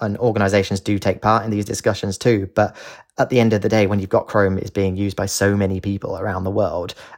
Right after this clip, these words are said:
actually the sort of, the dominance that it has in this space means that it's gonna have a sort of outsized voice in a lot of these discussions.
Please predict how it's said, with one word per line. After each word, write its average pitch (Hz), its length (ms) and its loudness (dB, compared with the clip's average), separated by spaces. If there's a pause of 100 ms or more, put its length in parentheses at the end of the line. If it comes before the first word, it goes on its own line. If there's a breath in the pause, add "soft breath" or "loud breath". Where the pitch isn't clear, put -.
(120)
actually 104 580 -2 (760 loud breath)
the 110 180 4
sort - 240 -2
of, - 180 -10 (440)
the 113 100 4
dominance 113 400 2
that 98 160 -2
it 90 60 -4
has 113 220 0
in 95 120 -4
this 95 120 -4
space 98 320 0
means 107 340 2
that 101 140 -2
it's 98 120 -6
gonna 104 180 0
have 101 160 2
a 90 80 -2
sort - 220 -4
of - 60 -20
outsized 101 540 0
voice 104 340 -2
in - 260 -6
a - 80 -2
lot 107 140 -2
of 98 60 -6
these 95 180 -4
discussions. - 600 -6